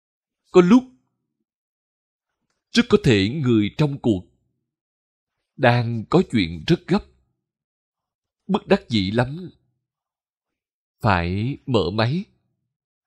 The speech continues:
phải thấu hiểu lòng người. Không được nghe thấy tiếng động. Ừm, như vậy là tâm bất thiện. Phải thấu hiểu lòng người. Con người,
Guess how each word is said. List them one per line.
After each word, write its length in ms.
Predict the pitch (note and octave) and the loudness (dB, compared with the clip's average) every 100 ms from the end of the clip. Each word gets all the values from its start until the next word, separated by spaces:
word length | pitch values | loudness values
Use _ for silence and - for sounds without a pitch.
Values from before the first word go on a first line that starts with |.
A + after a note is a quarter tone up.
| _ _ | _ _
phải 460 | _ - G#2 G#2+ - | _ -2 0 0 0
thấu 240 | C#3+ F3 | 2 2
hiểu 440 | G#3+ C#3 G2 F#2 D#3+ | 2 0 0 -2 -6
lòng 340 | A2+ G2+ F#2 G2 | -4 -4 -4 -4
người. 280 | G2+ F2 - _ _ _ _ _ _ _ _ _ _ - | -4 -4 -10 _ _ _ _ _ _ _ _ _ _ 4
Không 240 | F3+ D#3+ | 4 6
được 160 | C3 A2 | 2 2
nghe 320 | - C3+ C3+ C3 | -2 0 0 2
thấy 180 | D3 - | 0 0
tiếng 200 | D3+ F3+ | -2 0
động. 240 | G2+ F2 - | -2 -2 -10
Ừm, 1040 | G#2 G#2+ A2 A2 A2 G#2+ G2+ G2 E2+ D2+ C#2 _ _ _ _ - | -8 -6 -4 -4 -4 -4 -4 -6 -8 -10 -16 _ _ _ _ -2
như 120 | D#3+ | 2
vậy 140 | A#2+ G2+ | 4 4
là 380 | G#2+ F2+ D#2 - - | 2 0 -2 -8 0
tâm 320 | B2 A#2 A2 - | 0 0 -8 -4
bất 160 | F3 G#3+ - | 2 2 0
thiện. 360 | A2+ F2 D#2+ - _ _ _ _ _ _ _ _ _ - | -6 -6 -8 -16 _ _ _ _ _ _ _ _ _ -4
Phải 300 | A#2+ F#2+ A2 - | -2 0 -4 -2
thấu 260 | C#3 E3+ G#3 | 2 2 2
hiểu 260 | B2+ F2+ G#2 E3+ - | 0 0 -2 -6 -2
lòng 300 | B2+ G2 A2 | -2 -2 0
người. 340 | A2 G#2+ - _ _ _ _ _ _ _ _ _ _ _ _ _ _ _ _ _ _ _ _ _ _ _ _ _ _ _ _ _ _ _ _ _ _ _ _ _ _ _ | 2 0 -4 _ _ _ _ _ _ _ _ _ _ _ _ _ _ _ _ _ _ _ _ _ _ _ _ _ _ _ _ _ _ _ _ _ _ _ _ _ _ _
Con 260 | D3 D3+ C3+ | 2 2 2
người, 460 | A#2+ G#2 G2 F#2 | 0 2 0 -4